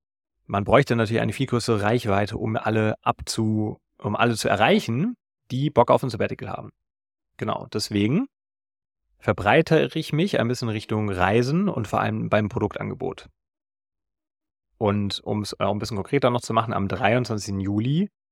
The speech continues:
äh, wirst du jetzt eh dir nicht merken, musst du auch nicht, du wirst erfahren dann wieder, wenn's soweit ist, äh, und konkreter noch ist, was dann passiert. Am dreiundzwanzigsten Juli wird dann der erste große Launch stattfinden, mein erster Produktlaunch, wo ich dann auch was,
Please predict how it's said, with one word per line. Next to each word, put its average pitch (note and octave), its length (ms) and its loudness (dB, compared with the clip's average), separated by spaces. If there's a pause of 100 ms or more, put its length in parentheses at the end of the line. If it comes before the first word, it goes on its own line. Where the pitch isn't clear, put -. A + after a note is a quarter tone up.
(680)
äh, G2 280 -6
wirst G2+ 200 -6
du F#2+ 60 -2
jetzt F2+ 180 -6
eh A2+ 80 -4
dir G#2+ 140 0
nicht G#2 160 -6
merken, G#2+ 240 -2
musst A#2+ 180 -4
du G2 60 0
auch F2+ 80 2
nicht, A#2+ 200 -2
du G#2 120 -2
wirst A2+ 200 -2
erfahren A2 440 0
dann G2+ 100 -2
wieder, G2 240 0
wenn's F#2 160 -4
soweit F#2 240 -2
ist, - 300 -8 (380)
äh, G#2 120 -6
und G2+ 220 -2
konkreter G#2+ 480 -2
noch G#2+ 140 -2
ist, - 200 -8
was G#2 160 -2
dann G#2 160 -4
passiert. A2 380 -6
Am F#2+ 100 -4
dreiundzwanzigsten G2+ 440 -2
Juli A#2 420 -2
wird A2+ 160 -2
dann G#2 100 4
der A2 140 2
erste B2 320 -2
große A2+ 240 -2
Launch A#2+ 260 4
stattfinden, E3 640 -2
mein G#2 200 -2
erster G#2+ 300 -4
Produktlaunch, C#3 720 2
wo G#2 120 -2
ich G2+ 80 -8
dann G2 160 -2
auch G2+ 160 -4
was, G2+ 260 -6